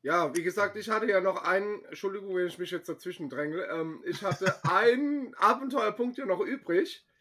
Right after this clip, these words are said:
Speaker 1: Also ich habe jetzt insgesamt sechzehn Erfahrungspunkte gesammelt und ich werd die jetzt fürs nächste Mal sammeln.
Speaker 2: Ja.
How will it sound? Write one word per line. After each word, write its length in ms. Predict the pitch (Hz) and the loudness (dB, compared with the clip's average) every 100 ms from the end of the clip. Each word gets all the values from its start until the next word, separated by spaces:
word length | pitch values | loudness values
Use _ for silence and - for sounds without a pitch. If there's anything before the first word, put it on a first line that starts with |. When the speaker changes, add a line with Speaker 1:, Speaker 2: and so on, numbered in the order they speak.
| _ _ | _ _
Speaker 1:
Also 220 | - 185 202 | -8 -8 -6
ich 120 | 208 | -6
habe 160 | 208 | 0
jetzt 140 | 214 214 | 0 0
insgesamt 540 | 220 226 185 196 262 | -6 -6 -8 -6 -4
sechzehn 460 | 208 247 - 226 220 | 0 0 0 0 0
Erfahrungspunkte 1000 | 190 196 208 208 - 180 160 - 190 262 _ _ _ _ _ | 0 0 0 -2 -6 -6 -6 -2 -4 -4 _ _ _ _ _
gesammelt 640 | 170 165 160 160 220 311 | -8 -2 -2 0 -4 -6
und 360 | - - 202 214 | -12 -4 -4 -4
ich 200 | 185 - | -10 -4
werd 240 | 180 180 | -2 -2
die 60 | 208 | -2
jetzt 280 | 208 208 - 185 - _ _ _ _ _ _ _ | -2 -4 -8 -12 -14 _ _ _ _ _ _ _
fürs 220 | - 165 156 | -8 -8 -4
nächste 240 | 143 - | -6 -4
Mal 160 | 127 110 | -6 -6
sammeln. 320 | 117 104 98 _ _ _ _ - _ _ - | -10 -10 -14 _ _ _ _ -20 _ _ -6
Speaker 2:
Ja. 140 | 156 | -6